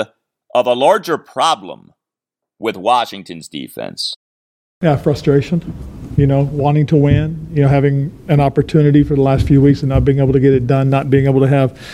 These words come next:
Speaker 2: all the pieces in place that you need to go out there and play together. Um, that's what that is. That's, that's guys wanting to compete, wanting to win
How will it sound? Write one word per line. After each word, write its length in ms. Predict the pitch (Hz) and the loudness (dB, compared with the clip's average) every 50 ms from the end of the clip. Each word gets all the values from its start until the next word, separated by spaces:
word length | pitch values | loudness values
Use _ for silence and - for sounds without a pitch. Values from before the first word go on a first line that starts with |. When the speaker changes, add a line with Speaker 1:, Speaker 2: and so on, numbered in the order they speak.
| - - - - - - - - - | -18 -18 -18 -18 -18 -18 -18 -10 -2
Speaker 2:
all 160 | - 139 139 | 0 0 0
the 80 | 131 131 | 0 0
pieces 420 | - - 165 151 - - 156 135 | 0 2 2 0 2 0 0 0
in 120 | 151 143 123 | 0 0 0
place 500 | - 160 151 151 147 - - - - - - - - - - - - - - - - - - - - - | 0 2 2 2 2 0 -4 -12 -18 -20 -20 -20 -20 -18 -18 -16 -16 -14 -14 -14 -14 -14 -14 -14 -8 -2
that 220 | - 139 127 - | -2 -2 -2 2
you 100 | 151 135 | 2 2
need 420 | 127 135 147 147 147 147 147 139 - | 2 2 2 2 2 2 0 0 -2
to 60 | 147 | 0
go 120 | 123 147 135 | 0 0 0
out 120 | 131 127 | -2 -2
there 100 | - 143 | -4 -4
and 80 | 135 - | -4 -2
play 240 | - 151 143 143 127 - | 0 2 2 2 0 0
together. 500 | - - 151 127 147 139 139 147 156 - - - - - - - - - - - - - - - - - | -2 -2 0 0 0 0 0 -2 -4 -6 -8 -16 -20 -20 -20 -20 -20 -20 -20 -18 -18 -18 -16 -16 -12 -4
Um, 360 | - 151 139 139 143 143 123 - | 0 2 2 4 4 2 2 0
that's 240 | 151 151 175 170 - | -2 -2 -2 0 0
what 140 | 175 147 120 | -2 0 0
that 140 | 135 123 123 | 2 2 4
is. 300 | 135 151 156 147 143 - | 2 2 2 0 -2 -2
That's, 160 | 156 160 - - | -2 -2 -2 0
that's 260 | - 170 185 185 - | 2 2 2 2 2
guys 260 | - 156 156 160 135 | 0 2 2 2 2
wanting 280 | 160 156 156 160 156 139 | 2 0 2 2 0 0
to 100 | - 143 | 0 2
compete, 360 | 123 131 - 175 175 185 185 | 2 2 4 2 2 2 2
wanting 300 | 160 143 151 151 156 147 | 0 2 4 4 4 4
to 60 | 147 | 4
win 260 | 135 143 165 214 180 | 4 2 0 -2 -4